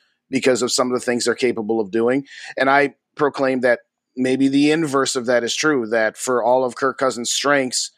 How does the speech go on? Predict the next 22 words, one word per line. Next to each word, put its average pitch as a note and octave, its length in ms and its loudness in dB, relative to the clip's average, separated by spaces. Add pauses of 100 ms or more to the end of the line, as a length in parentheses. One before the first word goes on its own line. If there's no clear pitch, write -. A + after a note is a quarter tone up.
(240)
his C3+ 200 -2
glaring C3+ 440 2
weakness C3+ 420 -2
is A#2+ 160 -2
that C3 160 2
he C#3 100 -2
makes C3+ 260 0
his B2 120 -4
offensive B2+ 560 0
lines C3 580 0
look B2+ 260 -4
worse B2+ 280 0
than B2+ 120 -4
they C3 100 2
might B2+ 280 -2
be. B2 300 -2 (600)
Um, A2+ 460 0 (1200)
I C#3 120 2
don't C3+ 120 -2
know B2+ 160 -2
how B2+ 140 2
much B2 420 -2